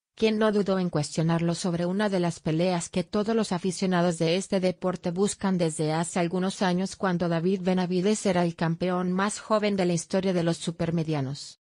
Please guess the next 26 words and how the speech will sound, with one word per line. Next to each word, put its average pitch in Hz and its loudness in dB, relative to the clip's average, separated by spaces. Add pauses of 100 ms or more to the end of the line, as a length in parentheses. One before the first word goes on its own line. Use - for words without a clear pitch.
(880)
En 185 2
marzo 185 -2
de 175 -2
dos 165 -4
mil 190 0
veinticuatro 202 0
es 185 -2
la 170 0
fecha 214 0
límite 190 2
de 180 0
Benavides, 151 -2 (140)
antes 185 0
no 196 2
se 220 0
ha 226 2
cometido 190 0
ningún 175 2
tipo 185 0
de 175 0
injusticia. 156 -6 (400)
Benavides 202 2
decide 185 0
hacer 185 0
una 170 2
pelea, 143 0